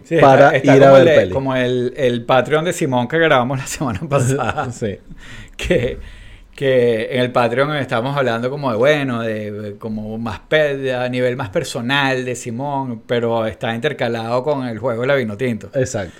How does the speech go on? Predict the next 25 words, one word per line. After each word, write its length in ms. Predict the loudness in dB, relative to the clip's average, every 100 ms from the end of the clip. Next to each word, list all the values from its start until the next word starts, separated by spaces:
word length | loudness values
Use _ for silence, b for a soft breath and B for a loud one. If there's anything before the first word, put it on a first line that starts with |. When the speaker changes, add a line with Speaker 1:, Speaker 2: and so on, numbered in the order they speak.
| _
Speaker 2:
sí. 140 | -10
Speaker 1:
Entonces 220 | -6 -4 -2
era 160 | 0
como 200 | 0 -2
un 180 | -2 0
live, 480 | 2 2 2 0 -4
eh, 760 | -2 -2 -2 -4 -8 -10 -12 -12
<laughs> 40 | -12
¿sabes? 280 | -12 -12 -14 -14 -16 -16 _
Una 560 | -16 -16 -18 -18 -16 -10
Speaker 2:
Sí. 140 | -2
Speaker 1:
narración 580 | 0 4 4 4 2 -2
en 140 | -4 -4
vivo 320 | 0 2 4
de, 160 | 4 2
del 180 | -2 -4
juego. 380 | -2 -2 -4 b b b b _
Eh, 180 | 0 0
Speaker 2:
Sí. 40 | 2
Speaker 1:
aparte 520 | 0 6 6 4 0
de, 360 | 0 2 2 2
de 100 | 2
esos 200 | -2 -2
episodios 480 | -2 -4 -2 0 0
exclusivos, 720 | -2 -6 -6 -2 0 0 -2